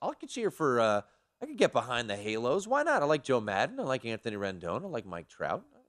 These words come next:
I'm, I'm cool with that. Shohei Ohtani's pretty awesome. All right. Uh, there's your baseball nugget from, uh, from,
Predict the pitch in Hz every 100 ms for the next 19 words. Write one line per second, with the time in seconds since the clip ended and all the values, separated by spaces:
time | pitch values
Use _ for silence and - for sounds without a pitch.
0 | _ 262 285 254 - 131 104 110 214 -
1 | 131 123 101 - 101 107 - 107 95 85
2 | 82 - 190 _ 185 127 - _ _ _
3 | _ 123 139 139 139 220 196 165 214 -
4 | 175 143 127 120 170 - 139 127 123 120
5 | 120 123 _ _ _ _ 151 139